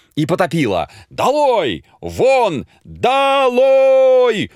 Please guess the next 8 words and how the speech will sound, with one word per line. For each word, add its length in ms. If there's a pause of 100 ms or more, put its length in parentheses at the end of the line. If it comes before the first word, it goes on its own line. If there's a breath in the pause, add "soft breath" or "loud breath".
(100)
Ура!" 1500 (920)
Охнул 540
коридор, 560 (400)
дрябнули 640
окна, 560 (320 soft breath)
тронуло 560
зудом 400
стёкла. 600